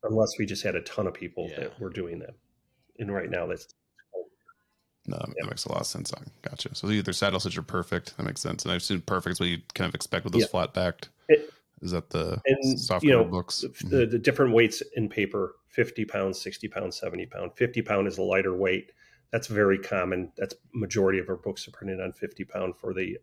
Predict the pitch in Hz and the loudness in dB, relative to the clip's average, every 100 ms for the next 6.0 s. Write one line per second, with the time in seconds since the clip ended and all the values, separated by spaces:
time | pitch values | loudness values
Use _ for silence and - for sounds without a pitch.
0 | _ _ 98 90 95 92 - 92 90 92 | _ _ -8 -4 -2 -2 -2 -2 -2 -2
1 | 92 92 90 92 - - _ _ - - | -2 -2 0 -2 -2 -12 _ _ -20 -20
2 | _ 107 92 98 101 98 95 92 90 - | _ -4 -4 -4 -4 -2 0 0 -4 -10
3 | _ _ _ - 95 - - 117 104 101 | _ _ _ -10 -8 -8 0 2 2 0
4 | 101 98 92 95 92 87 90 90 85 - | -2 0 -2 -2 -4 -4 -4 -4 -6 -8
5 | 92 92 87 - _ 101 95 90 90 | -8 -8 -10 -14 _ -10 -8 -8 -10